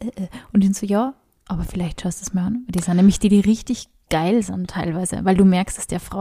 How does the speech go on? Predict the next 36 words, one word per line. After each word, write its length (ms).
auch 60
richtig 380
taugt. 500
Und 180
dann, 200
wenn 240
du, 260
also 140
ich 100
hab 280
schon 160
mal, 100
ich 100
hab 60
schon 100
öfter 200
die 100
Erfahrung 500
gemacht, 340
dass 100
ich 60
dann 140
diverse 340
Seiten 460
oder 120
diverse 360
Filme 320
irgendwie 260
empfohlen 420
hab 200
und 160
dann 80
haben 100
die 100
Menschen 360
so, 200